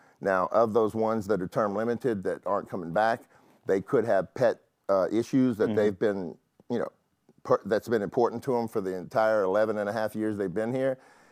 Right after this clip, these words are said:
Speaker 1: And so they could have a scorched earth policy on the way out the door and say, "I'm gonna deal with this issue, you know, one way or the other," and file a piece of legislation that could be divisive. But again, I'm gonna go back to the election cycle and say that both houses, the Senate and the House,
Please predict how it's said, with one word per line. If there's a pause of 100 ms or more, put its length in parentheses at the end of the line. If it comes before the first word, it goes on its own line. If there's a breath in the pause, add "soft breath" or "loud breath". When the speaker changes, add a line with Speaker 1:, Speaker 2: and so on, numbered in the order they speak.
(140 soft breath)
Speaker 1:
And
so
they
could
have
a
scorched
earth
policy
on
the
way
out
the
door
and
say,
"I'm
gonna
deal
with
this
issue, (460 soft breath)
you
know,
one
way
or
the
other,"
and
file
a
piece
of
legislation
that
could
be
divisive. (340 soft breath)
But
again,
I'm
gonna
go
back
to
the
election
cycle
and
say
that
both
houses,
the
Senate
and
the
House,